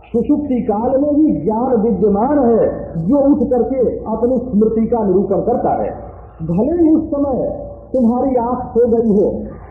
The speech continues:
आंख सो गई थी, कान सो गया था, त्वचा सो गई थी, नाक सो गई थी और जीभ भी सो गई थी, तुम्हारे हाथ पांव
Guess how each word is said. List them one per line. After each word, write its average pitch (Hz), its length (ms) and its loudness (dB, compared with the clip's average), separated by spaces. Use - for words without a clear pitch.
आंख 208 280 -4
सो 302 180 2
गई 269 240 2
थी, 185 200 0
कान 208 400 -4
सो 226 200 0
गया 185 240 0
था, 135 200 -8
त्वचा 220 360 -2
सो 262 220 -2
गई 233 240 0
थी, 175 200 0
नाक 233 420 -4
सो 240 220 -2
गई 240 240 -2
थी 170 180 0
और 214 200 -2
जीभ 214 280 0
भी 226 200 2
सो 208 220 2
गई 226 220 2
थी, 170 200 -2
तुम्हारे 214 460 2
हाथ 202 380 -4
पांव 214 320 -2